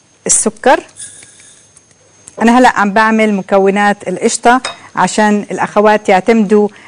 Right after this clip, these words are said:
على هذه الوصفة كأنها وصفة أساسية لقشطة. ححط الكريمة، واحد كوب من الكريمة،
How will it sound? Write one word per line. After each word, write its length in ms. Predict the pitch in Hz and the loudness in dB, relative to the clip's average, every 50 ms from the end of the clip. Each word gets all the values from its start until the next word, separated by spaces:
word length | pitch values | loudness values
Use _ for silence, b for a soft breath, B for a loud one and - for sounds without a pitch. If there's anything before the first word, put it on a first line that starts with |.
| B B | B B
على 200 | 165 175 196 196 | 0 2 2 2
هذه 360 | 196 190 214 214 196 196 - | 4 4 2 2 2 2 0
الوصفة 500 | - 190 190 214 214 - - - 208 196 | 0 2 0 0 0 -2 -4 -2 -2 -2
كأنها 460 | 190 190 - 160 190 220 226 202 196 185 | -2 -2 -4 -2 0 0 2 2 0 0
وصفة 380 | 180 208 208 - - - 240 | 0 0 -2 -2 -4 -4 -4
أساسية 480 | - - - 185 170 - - 208 185 175 | -2 -2 -2 -2 -2 -2 0 2 2 2
لقشطة. 480 | 165 165 - - - - - - 139 - b b b b b b b b b b | 2 0 -2 -4 -8 -10 -10 -10 -12 -14 b b b b b b b b b b
ححط 380 | - - 190 - - 202 202 - _ _ - | -4 -4 -4 0 0 -2 -2 -2 _ _ -8
الكريمة، 500 | 180 170 - - 185 190 190 208 240 302 311 - _ _ _ _ _ _ _ _ _ _ | -8 -8 -4 -2 0 0 2 2 0 0 -2 -4 _ _ _ _ _ _ _ _ _ _
واحد 320 | 190 190 175 - 170 160 | -2 -2 -2 -2 -8 -10
كوب 300 | - - 196 180 165 - | -6 -4 -4 -4 -2 -2
من 180 | 175 175 170 160 | -4 -4 -2 -4
الكريمة، 500 | 165 - - - 185 185 196 233 285 339 | -6 -8 -4 -2 -2 0 0 0 -2 -2